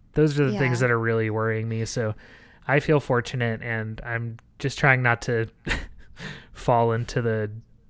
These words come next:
Speaker 1: despair too much, but
Speaker 2: Yeah, it's, it's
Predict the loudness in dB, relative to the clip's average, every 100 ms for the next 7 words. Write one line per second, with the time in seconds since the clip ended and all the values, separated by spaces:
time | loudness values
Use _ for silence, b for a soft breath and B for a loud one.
0 | -12 -2 -2 2 2 2 2 -2 -6 -4
1 | -6 -8 -12 -12 -12 -4 -2 -2 -4 -6
2 | -4 0 0 0 -4 -8 -16 -8 -4